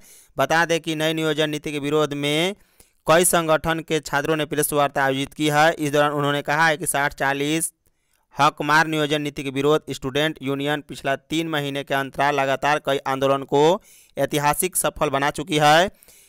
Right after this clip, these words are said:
लेकिन अभी तक सरकार द्वारा हमारी मांगों पर ठोस निर्णय नहीं लेने के कारण आगामी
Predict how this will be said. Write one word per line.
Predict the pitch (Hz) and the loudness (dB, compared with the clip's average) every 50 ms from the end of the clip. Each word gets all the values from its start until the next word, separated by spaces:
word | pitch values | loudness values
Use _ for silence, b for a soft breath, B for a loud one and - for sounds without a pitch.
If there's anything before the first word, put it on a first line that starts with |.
| b b b | b b b
लेकिन | 139 147 - - 170 165 - | -4 -4 -2 -2 -4 -2 0
अभी | 160 147 165 190 | 0 2 2 2
तक | - - 180 160 | 0 0 -2 0
सरकार | - 170 156 - - 156 160 156 | 0 -2 -2 0 0 0 0 2
द्वारा | 147 156 156 156 151 151 156 160 165 170 190 - _ _ _ _ _ _ _ _ _ - | 2 4 4 4 4 4 6 6 6 4 2 0 _ _ _ _ _ _ _ _ _ -6
हमारी | - 135 143 147 147 151 165 175 | -4 -2 2 2 4 4 4 2
मांगों | 170 160 156 156 156 156 | 0 0 0 2 0 0
पर | - 156 147 | 2 2 0
ठोस | - - - 165 175 - - | 0 2 2 2 2 2 0
निर्णय | 143 143 143 160 170 | -4 -2 0 0 0
नहीं | 170 156 143 147 147 | 0 0 -2 -2 -2
लेने | 143 147 143 143 139 | -2 -2 -2 -2 -4
के | 147 139 | -4 -4
कारण | - 135 131 143 151 147 - 127 | -2 0 0 0 0 -2 -2 -4
आगामी | 131 135 131 135 143 | -2 -2 -2 -2 -4